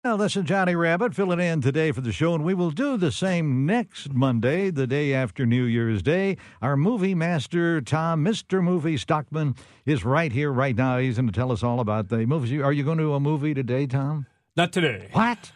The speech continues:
Speaker 1: I can't believe it. You missed it.
Speaker 2: <laughs>
Speaker 1: I thought you went, well, no, you don't
Speaker 2: I
Speaker 1: go
Speaker 2: used to
Speaker 1: every
Speaker 2: go a lot more than I do.
Speaker 1: Yeah.
Speaker 2: But now that you're,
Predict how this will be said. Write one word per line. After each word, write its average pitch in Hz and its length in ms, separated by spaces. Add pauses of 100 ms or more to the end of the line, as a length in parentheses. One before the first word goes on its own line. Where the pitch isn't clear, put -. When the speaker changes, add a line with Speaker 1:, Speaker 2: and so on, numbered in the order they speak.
Speaker 1:
I 156 80
can't 180 240
believe 220 320
it. 143 80
You 165 100
missed 196 260
it. 202 140
Speaker 2:
<laughs> - 560
Speaker 1:
I 247 80
thought 240 220
you 214 100
went, 208 240
well, 151 120
no, 135 180
you 123 140
don't 170 100
Speaker 2:
I 240 60
Speaker 1:
go 294 80
Speaker 2:
used 330 120
to - 80
Speaker 1:
every - 100
Speaker 2:
go 151 200
a - 20
lot 127 260
more 127 180
than 117 120
I 113 100
do. 104 260
Speaker 1:
Yeah. 104 60
Speaker 2:
But 147 160
now 185 200
that 208 280
you're, 151 260